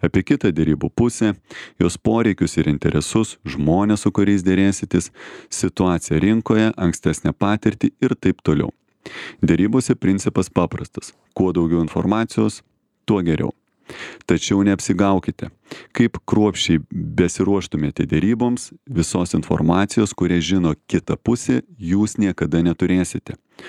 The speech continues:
O juk norėtųsi sužinoti. Dažniausiai šiam sužinojimui didžiausia kliūtis būna mes patys.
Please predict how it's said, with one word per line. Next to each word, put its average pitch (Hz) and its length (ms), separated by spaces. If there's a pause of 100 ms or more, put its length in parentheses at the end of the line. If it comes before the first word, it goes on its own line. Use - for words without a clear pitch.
(260)
O 85 120
juk 87 240
norėtųsi 87 480
sužinoti. 98 640 (720)
Dažniausiai 85 560
šiam 92 280
sužinojimui 87 720
didžiausia 80 600
kliūtis 95 480
būna 90 320
mes 90 160
patys. - 500